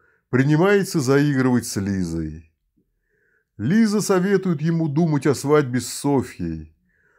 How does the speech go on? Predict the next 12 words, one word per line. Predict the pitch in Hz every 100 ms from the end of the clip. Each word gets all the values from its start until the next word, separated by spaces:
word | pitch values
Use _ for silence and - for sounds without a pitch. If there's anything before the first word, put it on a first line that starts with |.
| _ -
Однако | 135 160 190 185
он | 180 175
говорит, | 156 156 156 147 110
что | - 131
не | 139 143
видит | 165 202 123 -
в |
той | 120 104
ничего | 98 92 110 98
завидного. | 92 104 95 92 87 85 80 82 85 _ _ _ _ _ _ _ _ _ -
"Мой | 147 190 190
ангельчик, | 180 139 107 95 90 - 85 78 _